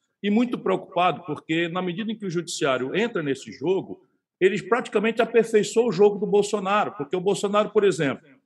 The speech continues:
a política de preço da Petrobras, vamos dar exemplo bem prático, sete reais de, de, um, um, um, coisa, cento e dez reais, um, um, sete reais um, um litro de gasolina, cento e dez reais um botijão de gás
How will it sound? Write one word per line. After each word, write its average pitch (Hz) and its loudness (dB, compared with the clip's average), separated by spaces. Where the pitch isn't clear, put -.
a 160 0
política 202 -2
de 190 -4
preço 202 4
da - 0
Petrobras, 127 -2
vamos 214 -6
dar 285 0
exemplo 214 -2
bem 202 4
prático, 139 -2
sete 214 -4
reais 180 4
de, 156 -6
de, 143 -10
um, 143 -8
um, 135 -6
um, 127 -6
coisa, 170 -2
cento 226 -2
e 180 -8
dez 170 2
reais, 156 4
um, 143 -2
um, 151 -8
sete 180 -2
reais 160 2
um, 156 -4
um 139 -2
litro 143 -2
de - -14
gasolina, 135 -2
cento - -4
e 156 4
dez 165 6
reais 156 4
um 143 -4
botijão 147 -4
de 120 -16
gás 151 0